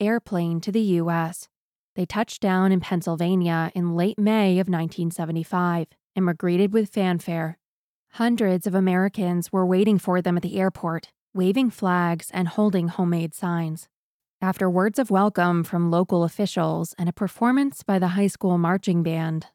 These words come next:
they were brought to a refugee camp in nearby Indiantown Gap.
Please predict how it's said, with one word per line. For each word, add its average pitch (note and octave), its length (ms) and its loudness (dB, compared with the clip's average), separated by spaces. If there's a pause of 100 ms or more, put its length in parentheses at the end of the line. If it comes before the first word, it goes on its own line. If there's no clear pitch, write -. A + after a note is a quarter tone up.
(300)
they F#3+ 80 -2
were E3+ 140 2
brought E3+ 300 0
to A3+ 120 0
a G#3+ 60 4
refugee G#3 480 0
camp E3 460 -6
in F3+ 200 -2
nearby F3+ 480 2
Indiantown F3 680 2
Gap. E3 340 -2